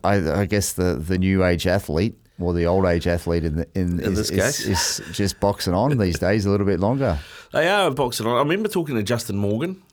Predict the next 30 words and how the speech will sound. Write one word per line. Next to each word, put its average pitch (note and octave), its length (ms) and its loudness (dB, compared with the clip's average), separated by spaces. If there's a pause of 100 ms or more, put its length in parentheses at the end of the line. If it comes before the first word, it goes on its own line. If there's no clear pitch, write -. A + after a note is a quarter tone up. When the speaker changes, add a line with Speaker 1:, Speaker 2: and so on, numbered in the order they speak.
(120)
Speaker 1:
Yep. G#2 160 0
Speaker 2:
You A#2 60 0
know, G2+ 100 0
he G2+ 80 0
played G#2+ 260 -2
at E2+ 60 -8
the F2 60 -6
Warriors G2 320 2
for - 120 -6
a F#2+ 60 0
while F#2+ 160 2
and F#2 100 0
then F#2 280 -4
ended F2+ 220 -6
up - 140 -10
coaching. G2+ 460 -4
He's F#2 160 -12
just - 180 -18 (100)
headed F#2+ 240 -10
off D#2 140 -4
to - 60 -20
the - 80 -14
Cowboys. F#2 500 -8 (320)
He F3 220 -4
retired C3+ 480 0
quite F2+ 260 -2
early. F2+ 300 -2
He E2+ 140 -12
retired C3 400 -8
at - 100 -6